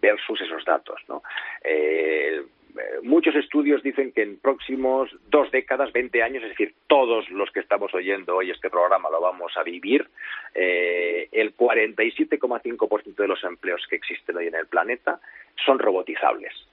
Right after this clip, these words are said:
Los puede hacer una máquina, no un hombre. Claro, te puedes imaginar del impacto que tiene eso. Y el impacto que tiene eso para un trabajador, bueno, el primero que se te ocurre es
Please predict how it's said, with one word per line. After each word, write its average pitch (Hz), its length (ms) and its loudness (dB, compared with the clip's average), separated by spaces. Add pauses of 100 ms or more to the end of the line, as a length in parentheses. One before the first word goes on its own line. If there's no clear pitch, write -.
(140)
Los - 160 2
puede 123 160 6
hacer 98 100 -4
una 76 140 -4
máquina, - 520 -4
no 110 140 2
un 85 160 -2
hombre. - 360 -4 (120)
Claro, 127 160 4
te 120 80 2
puedes - 220 2
imaginar 147 480 2
del 131 100 2
impacto 107 440 -2
que 113 100 -2
tiene 76 260 -6
eso. - 240 -6 (640)
Y - 60 -2
el 90 80 0
impacto 113 400 2
que 123 80 2
tiene 123 160 2
eso 131 100 -4
para 95 140 0
un 110 80 -6
trabajador, 135 680 0
bueno, 90 120 -10
el 87 80 -10
primero 87 260 0
que - 80 -10
se 92 120 -4
te - 60 0
ocurre 117 420 4
es - 80 -2